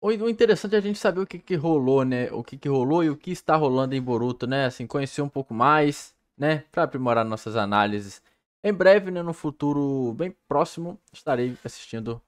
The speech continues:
ou não, né? Talvez um pouco distante. <laughs> E eu tô assistindo Fate no momento, e Fate tem muita adaptação, né? Então até chegar lá, vai demorar. Eu ainda tenho que assistir Jo-, Jojo, né? Alguns, os episódios perdidos por aí. E o especialzinho do Rock Lee lá, tá ligado?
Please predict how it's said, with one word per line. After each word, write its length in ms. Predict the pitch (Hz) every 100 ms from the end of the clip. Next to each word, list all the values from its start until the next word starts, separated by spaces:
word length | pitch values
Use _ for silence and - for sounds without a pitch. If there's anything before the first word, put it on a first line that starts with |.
| -
ou 120 | 143
não, 200 | 151 117
né? 100 | 117
Talvez 300 | 107 110 113
um 80 | 123
pouco 260 | - 113
distante. 580 | 104 - 123 131 131 - _
<laughs> 400 | 165 185 180 175 _ -
E 100 | 123 -
eu 180 | 123 117
tô 140 | 107
assistindo 360 | 123 123 - 123
Fate 280 | - 113 120
no 80 | 117
momento, 340 | 110 120 -
e 160 | 120 117
Fate 320 | - 120 -
tem 140 | -
muita 300 | 113 117 127 113
adaptação, 560 | 107 - 101 - 101
né? 180 | 101 101 104
Então 140 | 113
até 240 | 110 107 127
chegar 300 | 127 113 104
lá, 260 | 107 123 _
vai 80 | -
demorar. 400 | 107 113 98 95 _ _ _
Eu 60 | 107
ainda 140 | 107
tenho 140 | 110 107
que 60 |
assistir 300 | 110 110 -
Jo-, 400 | 107 101 110 117 -
Jojo, 460 | 110 113 127 139 131 _ _ _ _ _ _
né? 140 | 107 113
Alguns, 800 | 104 101 104 101 - - - _ _ _ -
os 180 | 104 101
episódios 340 | 104 107 101
perdidos 480 | - 104 95 110 107
por 120 | 107
aí. 200 | 107 143 - _ _ _ _ _
E 80 | 113
o 140 | 117 113
especialzinho 580 | - 117 120 110 113
do 120 | 110 107
Rock 320 | 104 - 104
Lee 160 | 101
lá, 160 | 95 95
tá 100 | 90
ligado? 320 | 95 95 104